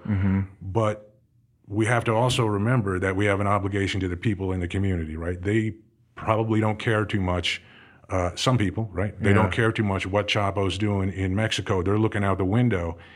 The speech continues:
Speaker 2: and they wanna know why they've called the, the local police fifteen times
Speaker 1: Yeah.
Speaker 2: and the same guy is still dealing drugs in the corner.
Speaker 1: Yep.
Speaker 2: So we make it a point to address those issues and try to kinda pick up, uh, pick up some of the slack in the community where the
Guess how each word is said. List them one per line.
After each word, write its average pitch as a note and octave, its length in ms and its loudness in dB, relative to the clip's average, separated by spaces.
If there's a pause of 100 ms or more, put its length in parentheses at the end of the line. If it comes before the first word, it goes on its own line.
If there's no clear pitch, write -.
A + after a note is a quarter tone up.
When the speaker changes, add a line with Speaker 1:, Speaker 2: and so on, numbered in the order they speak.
(140)
Speaker 2:
and F#2+ 120 -4
they F#2+ 100 0
wanna G2+ 280 0
know F#2+ 220 0
why G2 400 2
they've F#2+ 260 -4
called G2+ 540 0 (100)
the, F2 380 -4 (260)
the F#2 80 -4
local G#2 280 0
police A2+ 300 0
fifteen G2+ 520 -4
times F#2 500 0
Speaker 1:
Yeah. F2+ 300 -4
Speaker 2:
and G2 180 -2
the F#2 80 0
same G#2+ 380 2
guy G#2+ 240 4
is G2 80 2
still G#2 220 0
dealing F#2+ 260 0
drugs F2+ 260 -2
in F2+ 60 -4
the E2+ 80 -6
corner. F2+ 320 -6
Speaker 1:
Yep. F#2 160 -6 (280)
Speaker 2:
So G#2+ 200 -2
we A2 180 2
make A2 260 0
it G2+ 60 0
a G2 60 0
point G#2 380 -2
to G2+ 120 -4
address F#2+ 340 -2
those F#2 240 -2
issues F#2+ 480 0
and F#2 220 -4
try G2+ 180 0
to G2+ 80 -2
kinda G2+ 280 -4
pick - 320 -6
up, G#2 240 -4 (640)
uh, G2 360 -4 (200)
pick C#3 200 -2
up A2+ 140 0
some A2 220 0
of G2 80 0
the F#2 60 -2
slack G#2 520 -2
in G2 80 -2
the F#2 80 -2
community G#2+ 520 0
where F#2+ 360 -2
the F#2+ 140 -4